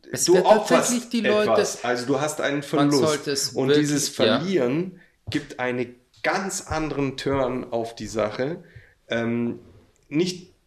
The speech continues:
Speaker 2: dass man damit angibt, sozusagen,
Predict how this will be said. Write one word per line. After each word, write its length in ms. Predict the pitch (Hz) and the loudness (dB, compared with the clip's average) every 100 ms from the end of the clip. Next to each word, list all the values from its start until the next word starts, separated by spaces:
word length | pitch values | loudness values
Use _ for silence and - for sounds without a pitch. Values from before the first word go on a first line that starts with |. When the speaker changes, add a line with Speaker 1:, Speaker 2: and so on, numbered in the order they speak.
| _ - | _ -4
Speaker 2:
dass 300 | 120 - 127 | -4 -4 -4
man 420 | 120 117 110 - _ _ _ _ - _ _ _ _ _ _ _ | -4 -4 -6 -10 _ _ _ _ -20 _ _ _ _ _ _ _
damit 400 | 120 117 113 - | -2 -2 -4 -4
angibt, 720 | 131 170 180 120 127 - - | -2 -2 -4 -4 -4 -6 -18
sozusagen, 1200 | - - - 113 110 110 107 107 107 120 143 165 | -20 -18 -6 -6 -6 -10 -4 -2 -2 -4 -8 -12